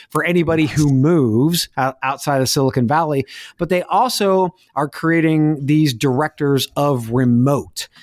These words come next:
And, uh, I, I see it as a, a way for big companies to split upper management into different ways of, of leading, like, different regions,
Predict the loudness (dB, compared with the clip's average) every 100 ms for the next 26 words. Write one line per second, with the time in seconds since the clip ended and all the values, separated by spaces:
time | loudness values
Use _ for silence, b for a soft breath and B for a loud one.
0 | B B B -2 0 0 0 0 0 0
1 | 0 -4 -8 -6 -4 -2 0 2 2 -2
2 | -4 -6 -2 0 0 0 -4 -2 -2 -2
3 | -2 -2 -2 -2 -2 -4 -4 -4 -4 -4
4 | -6 0 0 2 0 -2 -2 -2 -4 -14
5 | b b b -4 -2 -4 -2 -4 -4 -6
6 | -2 0 2 2 0 -2 -4 -2 -2 -4
7 | -6 -6 -4 -2 0 2 2 2 0 -2
8 | -6 -10 -8 -6 -6 -8 -4 -2 0 0
9 | 2 2 2 -2